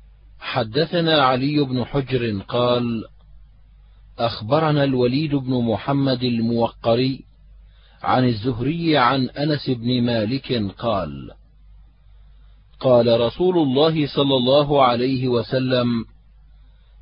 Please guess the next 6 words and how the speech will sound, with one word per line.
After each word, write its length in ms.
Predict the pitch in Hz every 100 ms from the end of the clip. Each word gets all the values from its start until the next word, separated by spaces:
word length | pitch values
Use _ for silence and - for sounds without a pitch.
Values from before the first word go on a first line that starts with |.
| - 117
"إنما 640 | 117 117 131 131 131 117
مثل 420 | 123 156 165 156
المريض 800 | 151 139 127 127 123 151 160 139
إذا 680 | 139 143 135 123 123 120 107
برأ 460 | 98 147 151 -
وصح 720 | 135 127 - 123 117 - -